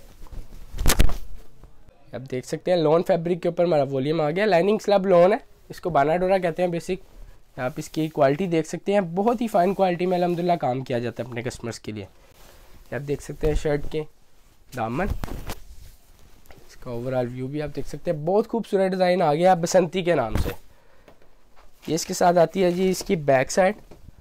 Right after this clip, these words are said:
अब ओपन करते हैं जी इसके एम्ब्रॉयडर्ड स्लीव्स, बहुत खूबसूरत इसके स्लीव हैं,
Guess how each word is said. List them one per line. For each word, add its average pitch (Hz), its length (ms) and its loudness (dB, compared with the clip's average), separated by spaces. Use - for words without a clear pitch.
अब 139 120 -2
ओपन 175 260 0
करते 180 280 0
हैं 185 100 4
जी 185 80 0
इसके 185 240 -4
एम्ब्रॉयडर्ड 160 480 4
स्लीव्स, 143 600 -2
बहुत 196 260 0
खूबसूरत 185 460 -2
इसके 175 240 -4
स्लीव 127 340 -6
हैं, 190 120 -8